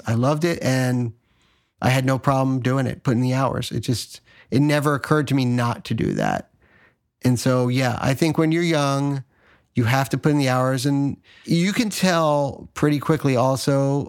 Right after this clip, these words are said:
as when I was producing and engineering in studios, when you're working with assistants and or runners or anybody else in the studio, you can tell who's gonna have a chance to last longer and who's not.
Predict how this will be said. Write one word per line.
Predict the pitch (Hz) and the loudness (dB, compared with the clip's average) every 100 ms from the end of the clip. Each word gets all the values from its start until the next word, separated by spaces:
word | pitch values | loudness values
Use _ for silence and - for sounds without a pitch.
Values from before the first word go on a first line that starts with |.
| - | -2
as | 131 127 113 - - _ _ | 0 0 -2 -6 -14 _ _
when | 135 135 | 0 2
I | 135 | 2
was | 131 127 | 0 -4
producing | - 143 143 139 147 143 143 | -4 0 0 0 0 2 0
and | 135 | 0
engineering | 131 127 131 135 135 135 135 131 | -2 -2 -2 0 0 0 -2 -2
in | 117 135 | 0 -2
studios, | 127 - 135 135 123 120 120 - _ - | -2 -2 0 2 0 -2 -4 -12 _ 0
when | 147 | 2
you're | 156 | 2
working | 160 156 165 | 2 0 0
with | 151 135 | 0 0
assistants | 131 156 147 170 160 160 - - _ | 0 -2 0 0 0 0 -8 -12 _
and | 151 190 | 0 2
or | 196 180 | 2 0
runners | 143 135 147 156 151 | 2 2 0 0 0
or | 135 | 0
anybody | 117 151 143 143 139 | 2 2 2 0 0
else | 139 - | -2 0
in | 143 | 0
the | |
studio, | 127 - 151 131 | 0 -2 0 0
you | 143 | -2
can | 175 180 | 0 0
tell | 170 143 | 2 0
who's | 123 123 | 0 -2
gonna | 123 127 123 120 117 _ _ _ _ | 0 0 0 -2 -6 _ _ _ _
have | - 127 | 0 2
a | 120 | 2
chance | - 135 127 - | 0 0 0 -2
to | 131 123 | 0 0
last | 110 123 123 120 113 - - _ | 0 0 0 0 -4 -10 -16 _
longer | 127 127 127 123 123 | 0 0 2 0 -2
and | 117 120 120 | -2 -2 0
who's | 127 117 | -2 -2
not. | 120 - 55 - - | -2 -2 -6 -10 -20